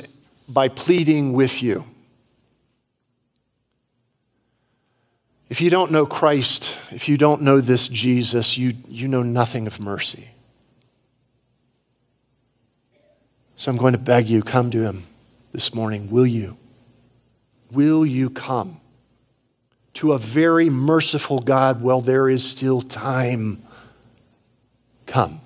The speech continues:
and receive mercy. For those of you who are believers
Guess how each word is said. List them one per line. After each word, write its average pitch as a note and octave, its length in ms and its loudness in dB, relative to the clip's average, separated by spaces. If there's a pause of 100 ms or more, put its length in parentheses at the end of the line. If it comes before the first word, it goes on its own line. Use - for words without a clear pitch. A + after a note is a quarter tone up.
(160)
and G#2+ 140 -6
receive - 380 -6
mercy. - 420 -10 (2500)
For C3+ 120 -4
those C3+ 240 2
of C3 80 -2
you B2+ 100 0
who A#2+ 140 0
are A#2+ 100 4
believers A#2 800 -4